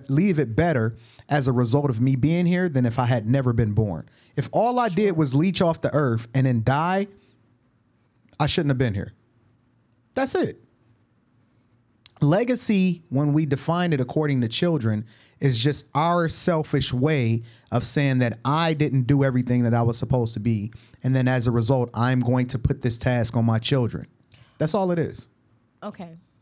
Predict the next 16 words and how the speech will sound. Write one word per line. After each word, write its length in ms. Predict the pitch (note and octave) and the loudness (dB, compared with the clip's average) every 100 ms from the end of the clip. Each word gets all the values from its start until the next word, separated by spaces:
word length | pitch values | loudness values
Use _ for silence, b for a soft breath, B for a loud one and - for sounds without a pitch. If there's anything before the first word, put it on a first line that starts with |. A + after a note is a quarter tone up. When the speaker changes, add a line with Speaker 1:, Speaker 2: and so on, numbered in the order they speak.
| _ _ _ _ | _ _ _ _
Speaker 2:
So 500 | - - F3+ E3+ E3 - _ _ _ _ _ _ _ - | -20 -14 -12 -12 -16 -20 _ _ _ _ _ _ _ -14
maybe 260 | G#3 A#3+ | -10 -8
I'm 120 | A#3 | -10
not 180 | A3 G3 | -12 -16
saying 340 | - F#3+ F#3 F3+ | -16 -16 -14 -16
that 160 | D#3 | -16
we 140 | E3 E3+ | -16 -18
should 480 | - F3 D#3+ D#3 - _ _ _ _ - | -16 -18 -18 -20 -20 _ _ _ _ -12
always 280 | F#3 F#3 - | -10 -12 -14
keep 200 | G3+ F3 | -16 -14
our 100 | E3+ | -16
kids 300 | F#3+ E3 - | -16 -16 -16
from 180 | E3 | -16
failing 460 | E3 F#3+ F3+ F3 E3 | -12 -12 -10 -10 -10
even 240 | E3+ E3+ | -10 -10
after 480 | E3 E3 - E3 D#3 | -10 -12 -14 -16 -16